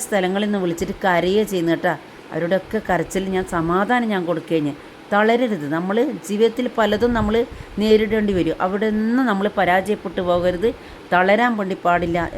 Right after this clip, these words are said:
ഒക്കെ നമുക്ക് പരിഹാരം കാണിച്ചിരുന്ന പരിശുദ്ധമായ ഖുർആനിലുണ്ടല്ലോ പലതും. അതൊക്കെ, ഏ, ഉണ്ട്. അപ്പോൾ അത് മാത്രം നമ്മൾ അള്ളാഹുവിലേക്ക് നമ്മൾ ധ-, ധൈര്യം മുന്നോട്ട് കൊണ്ടുപോയി നമ്മൾ, നമ്മൾ റസൂലിനോട്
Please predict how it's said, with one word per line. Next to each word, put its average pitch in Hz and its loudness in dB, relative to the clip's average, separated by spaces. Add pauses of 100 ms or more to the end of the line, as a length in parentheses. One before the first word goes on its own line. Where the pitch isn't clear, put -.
ഒക്കെ - 0
നമുക്ക് 190 -4 (400)
പരിഹാരം 202 4
കാണിച്ചിരുന്ന 185 0
പരിശുദ്ധമായ 214 0 (120)
ഖുർആനിലുണ്ടല്ലോ 190 0 (100)
പലതും. 170 0 (380)
അതൊക്കെ, 185 2 (180)
ഏ, 180 2 (240)
ഉണ്ട്. 175 0
അപ്പോൾ 196 0
അത് 170 -2 (140)
മാത്രം 202 2
നമ്മൾ 180 0 (140)
അള്ളാഹുവിലേക്ക് 208 2
നമ്മൾ 180 -2 (520)
ധ-, 160 2 (100)
ധൈര്യം 175 4
മുന്നോട്ട് 170 -2
കൊണ്ടുപോയി 165 -2 (160)
നമ്മൾ, 151 -6 (120)
നമ്മൾ 165 -4 (300)
റസൂലിനോട് 196 -4